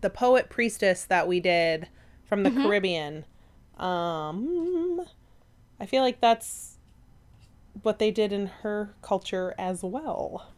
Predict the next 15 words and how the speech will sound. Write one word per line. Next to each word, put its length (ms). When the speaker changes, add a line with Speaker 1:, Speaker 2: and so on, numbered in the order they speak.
Speaker 2:
Yes, 520
although 240
I 100
think 240
her 140
culture 440
was 260
still 600
more 280
open-minded 640
about 280
women 280
and 140
women's 300
roles 500